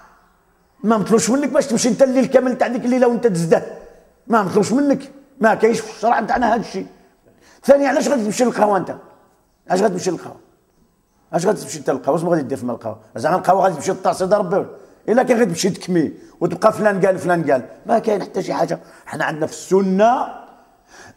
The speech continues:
أن الإنسان إذا صلى صلاة العشاء الآخرة في المسجد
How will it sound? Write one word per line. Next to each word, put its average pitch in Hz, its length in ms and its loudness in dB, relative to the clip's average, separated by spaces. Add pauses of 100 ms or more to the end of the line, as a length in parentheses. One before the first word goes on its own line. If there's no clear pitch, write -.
أن 202 280 2
الإنسان 220 680 2
إذا 220 360 4
صلى 226 580 4
صلاة 220 460 4
العشاء 214 600 2
الآخرة 214 480 4
في 208 100 0
المسجد 220 560 2